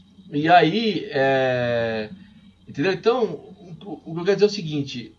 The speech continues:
você tem aquele estádio... é... Aquele estádio que custa aquele preço, você precisa manter aquele preço, certo?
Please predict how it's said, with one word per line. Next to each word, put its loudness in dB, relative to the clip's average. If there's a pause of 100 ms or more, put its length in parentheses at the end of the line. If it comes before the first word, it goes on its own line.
(580)
você -2
tem 2
aquele -2
estádio... 0
é... -6 (160)
Aquele -4
estádio -2 (300)
que -12
custa -4
aquele -4
preço, -4
você -4
precisa -6
manter -4
aquele -8
preço, -8
certo? -4